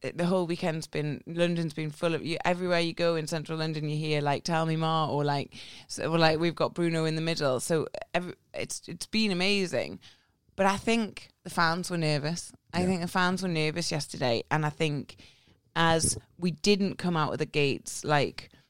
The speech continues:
Speaker 1: we didn't bolt out of the gates and really press them straight away, I think fans have seen how we've been playing over the last few games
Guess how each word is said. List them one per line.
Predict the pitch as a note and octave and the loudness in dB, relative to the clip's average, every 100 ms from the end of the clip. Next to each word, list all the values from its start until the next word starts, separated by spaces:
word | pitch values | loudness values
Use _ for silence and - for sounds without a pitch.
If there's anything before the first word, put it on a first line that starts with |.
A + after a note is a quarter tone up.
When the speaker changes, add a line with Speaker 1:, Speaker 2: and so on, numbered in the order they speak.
| _ _ | _ _
Speaker 1:
we | E3+ E3+ | 0 2
didn't | E3+ D#3 - D#3+ | 2 0 0 6
bolt | D3+ A2 - - - | 8 6 2 -6 2
out | D#3 A#2+ | 4 4
of | |
the | D#3+ | 2
gates | - D3+ B2+ - | 2 2 0 0
and | D3+ | 2
really | D#3 D3+ D3+ | 4 4 2
press | - D3+ - | 0 -2 -2
them | D#3 | -2
straight | D3 - D3+ | -2 2 4
away, | G#2 D#3+ C#3 E2 G2+ - - - - - | 4 4 4 2 -2 -4 -12 -18 -8 -4
I | E3+ | 0
think | E3+ C#3 | 0 0
fans | - D#3+ D#3+ | 2 2 2
have | D#3 | -6
seen | - G3 F3+ | -4 0 0
how | F3+ E3 | 0 -2
we've | D#3+ D#3 | -4 -4
been | D#3 D3+ | -4 -4
playing | E3+ F3+ D#3+ C#3+ D3+ - _ - | 0 2 2 2 -2 -10 _ -2
over | E3 D3+ | 2 4
the | D#3 | 4
last | D3 C#3 - - - | 4 4 2 -2 -4
few | - D#3+ D3 | 0 0 2
games | D3 B2+ F2 F2+ F#2+ | 2 0 -2 -4 -8